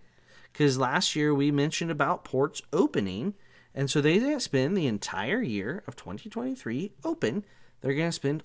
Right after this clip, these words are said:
all of twenty twenty-four open. And it's gonna be fantastic. There you go. All right.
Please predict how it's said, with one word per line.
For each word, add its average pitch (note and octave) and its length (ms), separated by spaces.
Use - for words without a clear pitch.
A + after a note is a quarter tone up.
all G#3 360
of F3 140
twenty D3 280
twenty-four C3 720
open. G#2+ 360
And F#2+ 640
it's G2+ 200
gonna G#2 160
be G2 120
fantastic. - 760
There A2+ 120
you F2+ 80
go. C#2 60
All - 80
right. - 120